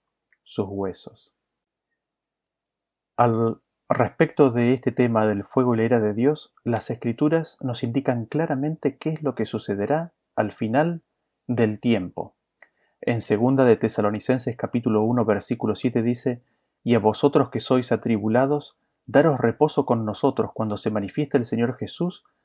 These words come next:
desde el cielo con los ángeles de su poder, en llama de fuego, para dar retribución a los que no conocieron a Dios ni obedecen al Evangelio de nuestro Señor Jesucristo".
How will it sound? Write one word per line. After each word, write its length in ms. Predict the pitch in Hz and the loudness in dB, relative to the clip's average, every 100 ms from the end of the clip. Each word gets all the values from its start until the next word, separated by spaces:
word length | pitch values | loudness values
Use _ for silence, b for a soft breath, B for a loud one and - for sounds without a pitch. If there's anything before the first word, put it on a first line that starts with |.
| _ | _
desde 340 | - 117 110 113 | -2 0 2 2
el 100 | 101 | 0
cielo 360 | - 160 165 | -2 -2 -2
con 160 | - 117 | 0 -2
los 200 | 104 - | -2 -2
ángeles 640 | 165 165 170 151 120 - _ _ | -2 0 -2 -2 -4 -10 _ _
de 160 | - 110 | -4 -2
su 200 | - 110 | 0 0
poder, 440 | 107 110 107 - - _ _ _ _ | 2 4 2 0 -12 _ _ _ _
en 240 | - 123 110 | -4 -2 0
llama 300 | 127 165 151 | 2 2 2
de 100 | 110 | 0
fuego, 480 | - 156 107 101 - _ _ _ _ | 4 4 4 -4 -10 _ _ _ _
para 200 | - 104 | 2 4
dar 220 | 107 151 147 | 6 4 4
retribución 720 | 123 - 104 101 - 170 170 | 0 -2 -4 -2 -4 -4 -2
a 80 | - | -2
los 180 | 120 113 | -2 -2
que 160 | - | -2
no 180 | 120 190 | 2 2
conocieron 540 | - 147 120 - 117 107 | 2 2 0 -2 -2 -2
a 60 | |
Dios 400 | 101 135 156 - _ _ _ - | 0 0 0 -8 _ _ _ -8
ni 220 | 123 120 | 0 2
obedecen 540 | 107 107 147 - 139 | 2 2 2 2 0
al 100 | 117 | 2
Evangelio 640 | 104 101 101 - 165 175 143 | 2 0 -6 -4 -2 0 0
de 80 | 113 | 0
nuestro 300 | - 117 107 | -2 -2 -4
Señor 340 | 110 107 - | -4 -4 -6
Jesucristo". 680 | 107 - 110 107 101 - 95 | -8 -10 -6 -6 -8 -14 -20